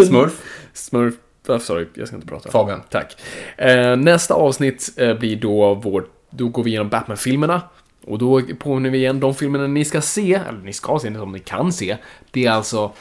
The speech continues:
Speaker 2: Adam West Batman-filmen, inte serien, utan filmen de släppte. Den går att köpa. Eh, sen Mask of the Phantasm, alltså filmen baserad på Batman The Animated Series. Eh,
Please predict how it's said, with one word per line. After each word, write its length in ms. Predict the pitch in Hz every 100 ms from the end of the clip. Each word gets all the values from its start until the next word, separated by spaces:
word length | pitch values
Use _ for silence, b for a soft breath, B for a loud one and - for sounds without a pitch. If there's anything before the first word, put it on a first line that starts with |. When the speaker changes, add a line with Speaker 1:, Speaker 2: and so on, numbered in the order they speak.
| b b b b b b _ _ _ -
Speaker 2:
Adam 280 | 120 120 123
West 240 | 120 117 -
Batman-filmen, 1160 | 110 - 107 107 - 214 233 185 123 120 175 165 _ -
inte 280 | 135 123 160
serien, 460 | - 123 104 110
utan 380 | 123 120 104 101 101
filmen 480 | - - 185 202 143
de 140 | 117
släppte. 480 | 113 104 - 107 151 - b b b _ _ -
Den 200 | 131 143
går 120 | 139
att 60 |
köpa. 360 | - 95 95 120 - _ _ -
Eh, 440 | 110 104 101 104
sen 500 | 104 - 147 151 147
Mask 280 | 135 131 -
of 60 | 123
the 60 |
Phantasm, 640 | 120 120 117 117 135 170 220 175
alltså 320 | - 104 117 104
filmen 540 | - - 120 123 147
baserad 380 | 127 117 104 101
på 200 | 107 101
Batman 360 | - 101 98
The 100 | 98 92
Animated 240 | 87 85
Series. 520 | - 139 208 311 - - B B B B B B -
Eh, 300 | 110 104